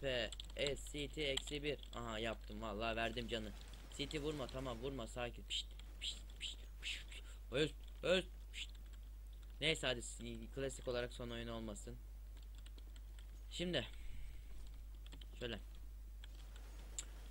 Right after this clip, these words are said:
Abi. Şöyle hepinizi bir slay atıyorum. P P ver kendine. Böyle bak köşede hepinizin ismi gözüksün. Çok şekil oluyor öyle.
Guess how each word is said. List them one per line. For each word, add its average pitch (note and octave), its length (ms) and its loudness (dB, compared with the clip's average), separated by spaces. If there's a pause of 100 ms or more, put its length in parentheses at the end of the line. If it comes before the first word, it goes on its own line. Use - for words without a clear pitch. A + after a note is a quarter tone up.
(180)
Abi. C#3+ 320 8 (1160)
Şöyle D#3 200 6
hepinizi D#3+ 320 4
bir D#3 60 -2
slay D#3+ 320 6
atıyorum. B2 320 0 (420)
P B2+ 140 4
P D#3 200 4
ver C3+ 200 6
kendine. A2+ 360 -2 (1600)
Böyle A#2+ 180 4
bak A#2+ 200 4
köşede C3 320 4
hepinizin B2 400 0
ismi A#2 300 -2
gözüksün. G#2+ 440 0
Çok A2+ 240 -2
şekil A2+ 260 -4
oluyor G2+ 340 0
öyle. G2 180 -2